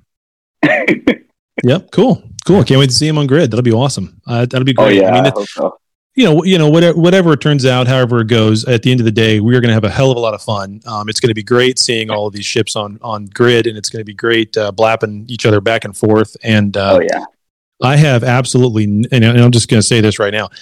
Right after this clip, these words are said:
Speaker 2: I have absolutely no doubt that by the end of all this, uh, Silent's gonna be victorious. So I'm, I'm happy you guys are bringing it and giving us good content, 'cause it's gonna be a tough fight. Um, but I've got, I've got no doubt whatsoever
Speaker 1: I
Speaker 2: that we'll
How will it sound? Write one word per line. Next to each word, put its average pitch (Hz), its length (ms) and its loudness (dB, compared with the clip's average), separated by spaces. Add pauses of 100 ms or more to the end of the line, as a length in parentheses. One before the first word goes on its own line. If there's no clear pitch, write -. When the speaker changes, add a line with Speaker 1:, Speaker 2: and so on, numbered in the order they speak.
(260)
Speaker 2:
I 147 80 0
have 135 240 0
absolutely 123 560 0
no 113 180 2
doubt 104 420 0
that 110 220 -6
by 107 140 -2
the 104 100 0
end 117 120 4
of 107 100 2
all 107 160 2
this, 104 320 0
uh, 104 140 0
Silent's 110 360 0
gonna 107 140 -2
be 101 300 -6
victorious. 98 520 -6
So 98 360 -4
I'm, 104 260 -2
I'm 110 140 0
happy 120 240 2
you 113 80 4
guys 110 240 2
are - 20 0
bringing 113 300 2
it 110 80 -4
and 110 80 -10
giving 110 160 2
us - 100 -2
good 110 140 0
content, 110 360 0
'cause 120 100 2
it's 117 100 2
gonna 147 100 2
be 127 80 4
a 117 60 2
tough 123 200 0
fight. 101 320 -2 (200)
Um, 92 420 -2
but 107 140 4
I've 101 100 2
got, 92 240 0
I've 107 120 0
got 95 120 0
no 87 140 0
doubt 87 200 -2
whatsoever 92 420 2
Speaker 1:
I - 20 0
Speaker 2:
that 101 100 -4
we'll 98 80 0